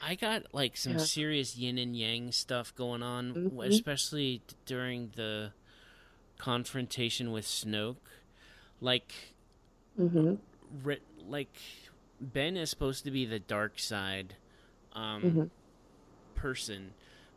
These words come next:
Speaker 1: but when he's confronted with Snoke, I see benevolence in his face and his facial expressions,
Speaker 2: Mm-hmm.
Speaker 1: where, like, he's doing it out of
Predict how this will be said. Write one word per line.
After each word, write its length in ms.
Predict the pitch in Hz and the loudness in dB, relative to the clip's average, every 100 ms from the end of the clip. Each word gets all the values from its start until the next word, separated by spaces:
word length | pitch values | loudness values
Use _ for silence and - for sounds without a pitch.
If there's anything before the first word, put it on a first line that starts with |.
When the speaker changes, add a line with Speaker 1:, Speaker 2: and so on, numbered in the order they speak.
| - | -6
Speaker 1:
but 120 | 135 | -4
when 260 | 127 139 139 | -2 -4 -4
he's 440 | 131 185 196 - 139 - | -4 -6 -6 -8 -12 -10
confronted 600 | 143 120 135 127 135 113 | -10 -8 -8 -6 -8 -8
with 100 | 113 | -8
Snoke, 440 | - 123 117 135 139 - - - - - - - - | -6 -6 -6 -6 -10 -18 -20 -20 -20 -20 -20 -16 -6
I 160 | 135 151 | -4 -2
see 320 | - 190 180 | -4 -4 -6
benevolence 920 | 139 120 110 110 139 156 160 151 - | -6 -4 -2 -4 -6 -8 -8 -8 -8
in 180 | - 156 | -8 -6
his 240 | 165 151 - | -6 -6 -8
face 480 | 160 151 147 - 113 | -4 -4 -4 -8 -6
and 160 | 127 | -6
his 360 | 120 113 110 - - | -6 -8 -12 -14 -6
facial 360 | 131 131 165 | -4 -4 -6
expressions, 800 | 160 - 165 165 185 180 175 - - - - - - - | -8 -8 -8 -6 -10 -12 -14 -16 -18 -20 -20 -20 -18 4
Speaker 2:
Mm-hmm. 120 | 208 180 | 6 8
Speaker 1:
where, 320 | 180 127 123 | 8 6 0
like, 340 | 127 131 120 - - - - - - - - - - - - - - - | -4 -4 -6 -10 -20 -20 -20 -20 -20 -20 -20 -20 -20 -20 -20 -20 -20 -20
he's 340 | 127 - 143 123 | -12 -8 -6 -4
doing 320 | 143 156 156 | -4 -4 -2
it 140 | 135 | 0
out 180 | 120 120 | 0 -2
of 160 | 117 | -6